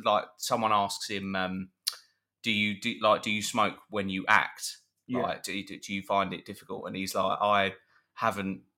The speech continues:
Speaker 1: acted whilst not being stoned for the last fifteen years."
Speaker 2: Yeah.
Speaker 1: However, right, the bit that I wanna tell you, that's just the context. The bit I wanna tell you is Sean Hayes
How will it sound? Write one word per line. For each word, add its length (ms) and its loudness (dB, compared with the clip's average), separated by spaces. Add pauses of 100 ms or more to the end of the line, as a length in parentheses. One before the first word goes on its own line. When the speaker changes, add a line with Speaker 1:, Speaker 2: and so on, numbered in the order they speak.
(240)
Speaker 1:
acted 580 0 (400)
whilst 360 0
not 260 2
being 240 -6
stoned 420 -2
for 120 -10
the 60 -6
last 540 4 (300)
fifteen 400 -4
years." 280 -4
Speaker 2:
Yeah. 340 2 (1200)
Speaker 1:
However, 640 8
right, 360 4
the 80 -4
bit 300 6
that 80 6
I 60 8
wanna 220 4
tell 260 2
you, 300 -6 (760)
that's 240 6
just 200 -2
the 60 -4
context. 520 -4
The 60 0
bit 140 6
I 40 6
wanna 200 2
tell 200 0
you 160 -4
is 100 -4
Sean 340 0
Hayes 640 -2